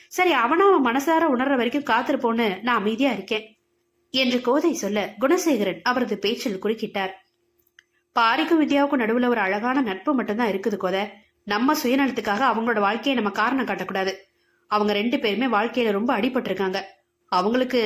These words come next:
மருந்து அவசியம்தான், ஆனா அது அவங்களாவே எடுத்துக்கணும், நம்ம திணிக்க முடியாது.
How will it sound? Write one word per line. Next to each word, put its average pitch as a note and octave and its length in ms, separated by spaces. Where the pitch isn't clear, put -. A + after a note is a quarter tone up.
மருந்து C#4+ 340
அவசியம்தான், B3+ 560
ஆனா C4 200
அது A#3+ 140
அவங்களாவே C4+ 520
எடுத்துக்கணும், G#3+ 460
நம்ம A3 300
திணிக்க C#4 320
முடியாது. G#3 380